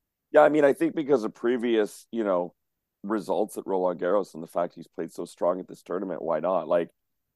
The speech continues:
yeah, on a certain level, you, you know, head-to-head factors in, but also every match offers a new opportunity, as we all know. And, and, and I think that, uh,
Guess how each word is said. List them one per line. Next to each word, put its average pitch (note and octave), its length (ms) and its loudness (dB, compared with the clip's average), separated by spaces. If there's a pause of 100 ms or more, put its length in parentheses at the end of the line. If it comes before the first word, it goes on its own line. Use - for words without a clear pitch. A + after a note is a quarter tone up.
(180)
yeah, D3 160 10
on B2 220 10
a B2 40 2
certain B2 320 2
level, A2 240 6
you, G2+ 240 -2
you G#2+ 80 -4
know, G#2 100 4
head-to-head F#2+ 600 0
factors G2 500 -2
in, G2 340 0 (160)
but G2+ 180 6 (160)
also G2+ 500 4
every G#2+ 260 2
match G2 340 0
offers F#2 460 2
a F2 60 -6
new F2 240 2
opportunity, E2 640 0
as D#2+ 160 -4
we E2 100 -2
all D#2+ 140 0
know. F#2+ 320 4
And, F2+ 120 0 (480)
and, G#2 240 2
and G2+ 160 4
I F#2+ 120 4
think G2 340 -4
that, F#2 320 0
uh, F#2+ 160 8